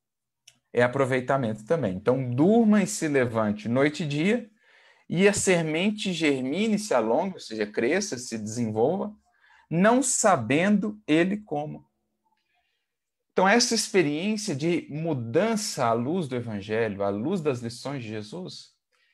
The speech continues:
ela é algo, ela é algo sutil, ela é algo que a gente não consegue perceber com muita clareza enquanto estamos no processo.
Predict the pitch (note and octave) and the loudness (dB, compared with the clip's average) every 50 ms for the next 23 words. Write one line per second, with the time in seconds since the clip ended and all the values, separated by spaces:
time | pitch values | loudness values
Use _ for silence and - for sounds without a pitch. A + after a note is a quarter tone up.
0 | _ _ _ _ _ - E3 F3 F#3 F#3 F3+ F#3+ G3+ G#3+ F#3+ F3+ E3 - D#3+ E3+ | _ _ _ _ _ -4 0 2 4 6 6 6 6 4 2 0 -2 -2 -2 -2
1 | F3+ F3+ F#3 F#3+ F#3 F3 F3+ - - - F#3+ - - - - - - F#3+ G3+ G3+ | -2 -4 -4 -4 -4 -6 -6 -8 -8 -10 -10 -12 -12 -12 -10 -8 -4 -4 -4 -4
2 | E3+ C3+ B2 - _ _ _ _ _ _ _ _ _ - - F3+ E3+ E3 D#3+ E3+ | -4 -6 -10 -16 _ _ _ _ _ _ _ _ _ -4 -2 0 2 4 6 6
3 | F3+ G3 F#3+ F#3+ - F#3 F3 E3+ F3+ F#3 - - G3 G3+ F#3+ F#3+ - F#3+ E3+ - | 6 4 2 2 0 -2 0 0 -2 -6 -4 -4 -4 -4 -4 -6 -6 -8 -8 -8
4 | - - - G3+ G#3 F#3 - - - _ - G3 G3 F#3 - - - F#3+ D#3+ C3 | -6 -4 0 0 2 0 0 -4 -4 _ 0 0 0 0 -4 -6 -4 -4 -2 0
5 | C3 F3 F#3+ G3+ G3+ - - E3 D#3 E3 F3+ - F3 - F3 D#3 C#3 C#3 D#3 E3+ | 2 0 0 0 -2 -8 -10 -8 -6 -6 -6 -6 -6 -2 2 2 4 4 4 2
6 | F3 E3 E3+ F3 D3+ _ - G3+ A3+ A#3+ A#3 - F#3+ - - - - - - G#3 | 0 0 -2 -6 -8 _ -4 -2 -2 -2 -4 -8 -10 -10 -10 -10 -10 -6 -4 -4
7 | A3+ A#3 G#3+ F3 C#3 B2 B2+ A#2+ B2 - G#2 G#2+ G#2 - - - F#2+ F#2+ F#2+ - | -2 -2 -2 -4 -4 -4 -6 -8 -8 -6 -8 -8 -8 -8 -6 -4 -4 -4 -4 -6
8 | - - | -12 -14